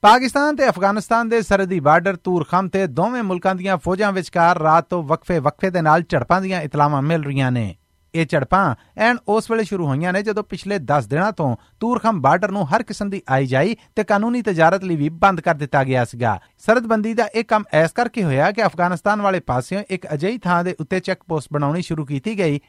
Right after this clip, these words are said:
ਜਿਹਨੂੰ ਪਾਕਿਸਤਾਨ ਆਪਣਾ ਮਲਕੀਤੀ ਇਲਾਕਾ ਮੰਨਦਾ ਹੈ। ਇਸ ਮਾਮਲੇ ਤੇ ਦੋਵੇਂ ਮੁਲਕਾਂ ਦੇ ਜ਼ਿੰਮੇਦਾਰਾਂ ਨੇ ਪਰਸੋਂ ਇਕੱਠੇ ਹੋ ਕੇ ਬੈਠ ਕੇ ਗੱਲਬਾਤ ਕੀਤੀ ਤੇ ਸਲਾਹ ਤੋਂ ਬਾਅਦ ਇਹ ਆਖਿਆ ਕਿ ਸਰਹੱਦ ਖੁੱਲ੍ਹ ਜਾਣੀ ਚਾਹੀਦੀ ਏ। ਸਰਹੱਦ ਖੁੱਲ੍ਹਣ ਦੇ ਇਸ ਐਲਾਨ ਤੋਂ ਬਾਅਦ ਦੋਵੇਂ ਮੁਲਕਾਂ ਦੀਆਂ ਫੌਜਾਂ ਵਿਚਕਾਰ ਰਾਤ ਲੜਾਈ ਸ਼ੁਰੂ ਹੋ ਗਈ।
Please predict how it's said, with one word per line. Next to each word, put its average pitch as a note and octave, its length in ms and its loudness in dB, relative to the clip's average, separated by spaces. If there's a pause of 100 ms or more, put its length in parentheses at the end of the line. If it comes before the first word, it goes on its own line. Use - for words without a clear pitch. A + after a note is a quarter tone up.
(100)
ਜਿਹਨੂੰ A3 220 -4
ਪਾਕਿਸਤਾਨ F#3 560 0
ਆਪਣਾ E3+ 260 0
ਮਲਕੀਤੀ F#3 520 -6
ਇਲਾਕਾ C#3+ 380 2
ਮੰਨਦਾ D#3 400 0
ਹੈ। A2+ 240 0 (340)
ਇਸ C3 200 -6
ਮਾਮਲੇ F#3+ 300 0
ਤੇ D3 240 0 (240)
ਦੋਵੇਂ A#3+ 260 4
ਮੁਲਕਾਂ G#3+ 300 0
ਦੇ G#3+ 140 -2
ਜ਼ਿੰਮੇਦਾਰਾਂ D#3 540 0
ਨੇ F#3+ 120 -2
ਪਰਸੋਂ F3 320 -6
ਇਕੱਠੇ C#3+ 380 -4
ਹੋ A#2+ 160 -4
ਕੇ F3+ 140 -6
ਬੈਠ D3+ 240 0
ਕੇ F3 160 -8
ਗੱਲਬਾਤ B2+ 460 0
ਕੀਤੀ E3 360 -4 (200)
ਤੇ F#3 60 -8
ਸਲਾਹ G#3 280 2
ਤੋਂ G#3+ 120 -6
ਬਾਅਦ F#3 280 4
ਇਹ D#3 240 -4
ਆਖਿਆ D3+ 340 0 (200)
ਕਿ F#3+ 100 -2
ਸਰਹੱਦ G#3+ 420 0
ਖੁੱਲ੍ਹ G3 180 -2
ਜਾਣੀ D#3+ 220 0
ਚਾਹੀਦੀ C3+ 360 -2 (100)
ਏ। G#2 140 -6 (200)
ਸਰਹੱਦ B3+ 320 0
ਖੁੱਲ੍ਹਣ A#3+ 220 -2
ਦੇ A#3 180 0
ਇਸ F#3+ 180 -4
ਐਲਾਨ E3 300 0
ਤੋਂ D3 160 -6
ਬਾਅਦ D3+ 320 4 (200)
ਦੋਵੇਂ A3+ 200 0
ਮੁਲਕਾਂ G3 360 -2
ਦੀਆਂ F#3+ 200 -2
ਫੌਜਾਂ D#3+ 300 -2
ਵਿਚਕਾਰ D#3+ 420 2
ਰਾਤ D#3+ 260 2
ਲੜਾਈ C#3 300 0
ਸ਼ੁਰੂ F3 260 -4
ਹੋ D3+ 120 0
ਗਈ। G#2+ 240 -4